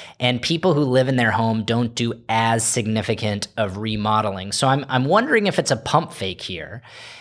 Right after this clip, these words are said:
And before I get to the analysts, you know, Marvin Ellison, who's the C E O of Lowe's, he talked about there are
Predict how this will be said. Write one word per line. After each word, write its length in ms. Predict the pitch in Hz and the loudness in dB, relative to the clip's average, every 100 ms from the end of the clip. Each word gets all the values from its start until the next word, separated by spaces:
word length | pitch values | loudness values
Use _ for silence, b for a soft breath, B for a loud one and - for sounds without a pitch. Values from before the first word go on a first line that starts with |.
| B | B
And 200 | 151 151 | 2 2
before 360 | 143 143 202 214 | 2 0 2 4
I 40 | |
get 180 | 185 147 | 4 0
to 80 | 143 | -2
the 220 | 127 - | -4 -6
analysts, 840 | 175 214 220 120 98 110 - - - B B B B | -4 0 2 0 -4 -8 -8 -6 -8 B B B B
you 120 | 147 | 2
know, 200 | 135 127 - _ _ - - | 2 0 -8 _ _ -20 -12
Marvin 480 | 120 135 175 185 160 | -2 4 4 4 2
Ellison, 460 | 151 165 - 117 | 2 0 -4 -4
who's 220 | 110 113 98 | -4 -4 -6
the 100 | 104 | -6
C 460 | - 131 117 110 | -6 -6 -4 -2
E 40 | 117 | 2
O 140 | 143 | 2
of 160 | 123 98 | 0 -2
Lowe's, 500 | 95 90 87 90 - B B _ | -2 -2 -4 -6 -8 B B _
he 340 | - - 214 | -6 -2 -2
talked 380 | 214 160 147 151 | 2 2 2 0
about 480 | 117 107 104 101 107 | 2 2 2 -2 -4
there 320 | 120 120 - | 0 2 2
are 220 | 107 101 | -2 -2